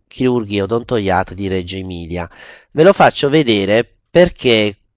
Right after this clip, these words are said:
questo corso però fatto non a distanza, questo è un corso dal vivo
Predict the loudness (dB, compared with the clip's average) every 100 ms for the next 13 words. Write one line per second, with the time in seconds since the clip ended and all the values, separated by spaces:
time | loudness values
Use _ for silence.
0 | _ -2 -2 0 -4 -2 2 2 2 -6
1 | -4 -2 -2 -4 0 0 0 -6 -4 -4
2 | -6 -4 -2 -2 -4 -10 -10 -10 -12 -6
3 | -4 -4 -4 -6 -2 -2 -2 -4 -6 -4
4 | -4 -4